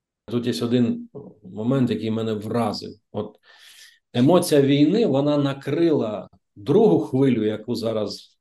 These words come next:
іде, це про те, як треба Вашингтону, а,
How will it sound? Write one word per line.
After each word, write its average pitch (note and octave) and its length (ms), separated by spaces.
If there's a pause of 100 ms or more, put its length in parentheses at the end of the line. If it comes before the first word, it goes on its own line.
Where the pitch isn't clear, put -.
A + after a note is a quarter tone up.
(180)
іде, C#3 640 (600)
це - 180
про A2+ 240
те, D3+ 320
як B2 400
треба A#2+ 720
Вашингтону, G#2+ 1080 (760)
а, G#2 400